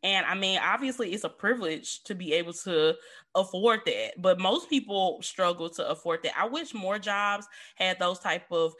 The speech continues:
services and opportunities, um, for their employees, because it's just such a huge weight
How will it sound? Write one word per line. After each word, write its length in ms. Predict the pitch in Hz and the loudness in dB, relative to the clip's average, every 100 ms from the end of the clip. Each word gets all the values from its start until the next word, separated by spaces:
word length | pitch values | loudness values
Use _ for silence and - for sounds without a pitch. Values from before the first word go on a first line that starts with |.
| - | -18
services 680 | - - 196 190 208 202 185 | -10 0 2 2 -4 -8 -6
and 100 | 170 | -4
opportunities, 920 | 151 - - 196 185 185 180 180 180 - - - | -4 -4 -8 -6 -6 -8 -10 -12 -12 -18 -20 -14
um, 360 | - 165 160 156 | -2 -2 -2 -6
for 280 | - 180 185 | -8 -2 0
their 200 | 190 185 | 0 -2
employees, 420 | 175 175 190 196 | -4 -6 -6 -6
because 240 | 190 208 - | -8 -12 -8
it's 200 | 247 240 | -8 -6
just 240 | 269 - | -8 -4
such 240 | 214 220 | -4 -2
a 100 | 254 | -2
huge 580 | 220 220 214 214 196 - - - _ | -2 -4 -6 -6 -8 -12 -16 -20 _
weight 640 | 160 165 185 190 196 165 | -10 -2 -2 -2 -6 -12